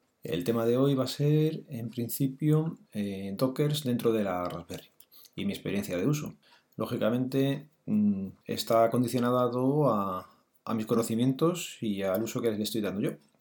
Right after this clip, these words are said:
Cada uno tendrá su propia experiencia, ¿vale? Vamos a empezar desde el principio, cómo hay que hacer las cosas, y primero es contar lo que tengo metido dentro de la Raspberry, para que os hagáis una idea de luego cuando use Docker.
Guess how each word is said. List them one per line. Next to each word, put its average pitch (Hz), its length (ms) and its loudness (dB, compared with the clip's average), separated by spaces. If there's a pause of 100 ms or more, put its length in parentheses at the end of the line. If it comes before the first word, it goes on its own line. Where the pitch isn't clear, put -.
(140)
Cada 95 280 -2
uno 101 180 0
tendrá 101 560 -2 (540)
su - 160 -14
propia 101 220 -2
experiencia, 120 520 -2 (160)
¿vale? 151 300 -4 (920)
Vamos 117 220 -2
a 139 200 4
empezar 139 300 2
desde 135 180 4
el 110 60 -2
principio, 104 400 -4 (280)
cómo 101 200 -2
hay 104 60 2
que 104 40 -2
hacer 101 160 -2
las 87 140 -2
cosas, 151 440 0
y 107 240 -2
primero 107 300 -2
es 120 80 -2
contar 127 420 2
lo 127 60 0
que 107 80 0
tengo 110 240 0
metido 120 340 0
dentro 107 240 0
de 98 80 0
la 85 140 0
Raspberry, 127 460 -2 (100)
para 98 160 -2
que 90 60 -2
os 95 100 -8
hagáis 98 240 -2
una 110 140 -2
idea 120 380 2
de 113 340 -2
luego 113 320 -2
cuando 104 280 2
use 101 240 -6
Docker. - 300 -14